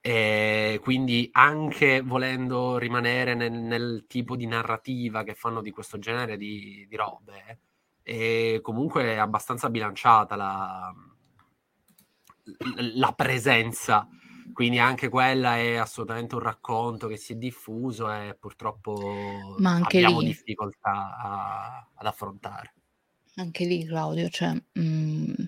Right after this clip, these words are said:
Speaker 2: perché le ragazze... Io infatti su questa cosa è, è molto interessante, no?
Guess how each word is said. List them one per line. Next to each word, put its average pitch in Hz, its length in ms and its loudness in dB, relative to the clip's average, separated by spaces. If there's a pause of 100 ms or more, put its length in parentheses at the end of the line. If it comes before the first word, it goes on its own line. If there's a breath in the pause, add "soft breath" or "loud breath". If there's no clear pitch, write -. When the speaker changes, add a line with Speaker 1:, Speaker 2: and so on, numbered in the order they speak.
(320)
Speaker 2:
perché 175 340 6
le 160 140 8
ragazze... 160 460 2
Io 190 220 8
infatti 160 680 0
su - 180 -2
questa - 280 4
cosa 156 680 4
è, - 20 2
è 170 60 4
molto 170 280 4
interessante, 160 840 2
no? 156 180 0